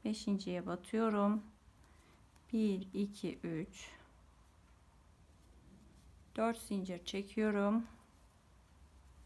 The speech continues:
Bir, iki, üç, dört. Şu köşeyi bir daha göstereyim. Bak, birleştirmesi bak bu şekil oluyor. Bu şey, o yüzden,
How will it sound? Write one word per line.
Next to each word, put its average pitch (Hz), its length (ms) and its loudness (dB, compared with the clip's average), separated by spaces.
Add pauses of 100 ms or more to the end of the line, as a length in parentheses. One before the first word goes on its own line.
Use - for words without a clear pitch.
(3250)
Bir, 202 280 0 (100)
iki, - 340 -8
üç, 190 440 -8
dört. 214 280 0 (300)
Şu 302 260 4
köşeyi 277 380 6
bir 254 100 6
daha 262 180 8
göstereyim. 240 500 4
Bak, 196 220 -2
birleştirmesi 240 720 4
bak 277 240 4
bu 247 60 4
şekil 214 360 2
oluyor. 180 420 2
Bu 226 60 0
şey, - 220 0
o 233 140 6
yüzden, 226 520 6